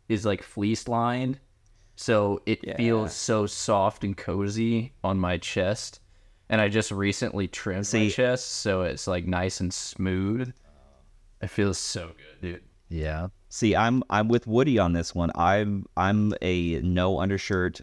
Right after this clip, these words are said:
Speaker 2: under a hoodie kind of person, except if I'm going out somewhere, I'll put a, like, a, like, an undershirt on.
Speaker 1: Nah,
Speaker 2: 'Cause
Speaker 1: dog.
Speaker 2: that, that feels weird.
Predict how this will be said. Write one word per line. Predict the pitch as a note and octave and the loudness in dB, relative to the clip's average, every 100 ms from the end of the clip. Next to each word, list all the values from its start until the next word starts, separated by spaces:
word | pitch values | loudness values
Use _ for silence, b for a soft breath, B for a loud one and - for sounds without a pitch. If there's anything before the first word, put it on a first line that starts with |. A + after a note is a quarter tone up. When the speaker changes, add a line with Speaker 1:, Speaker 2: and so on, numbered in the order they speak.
| - _ | -20 _
Speaker 2:
under | F2+ F#2 F2+ | -2 0 2
a | E2+ | 2
hoodie | F#2 F#2 | 0 0
kind | F2 G2+ F2 | 0 -2 -2
of | E2+ | -2
person, | G#2 G2 F2+ - | -2 -2 -4 -4
except | F2+ - - C3+ - - b b | -4 -4 0 2 0 -10 b b
if | - G2+ | -2 2
I'm | G#2+ | 2
going | A2+ G#2+ G2+ | 2 2 2
out | F2 A2 | 0 -2
somewhere, | B2+ A#2+ B2+ C3 C3+ - | -2 0 0 0 0 2
I'll | F#2+ | 2
put | G2 F#2+ | 2 0
a, | |
like, | F2+ D#2+ E2+ | 2 0 0
a, | D#2+ D2+ - _ _ - | 0 -4 -8 _ _ -2
like, | E2 | -2
an | D#2 | -2
undershirt | E2 F2 - G#2 | -4 -4 -4 -4
on. | G#2 A2 A2+ A#2+ _ - - | -2 -2 -4 -6 _ -20 -8
Speaker 1:
Nah, | G#2+ G2 G2 | 0 0 2
Speaker 2:
'Cause | F2+ | 0
Speaker 1:
dog. | F#2+ | 4
Speaker 2:
that, | G2+ G2 - | 4 2 -2
that | F2+ G2+ D#2 | 2 2 2
feels | F#2 E2 | 0 -2
weird. | E2 D#2 D#2 | -2 -2 -2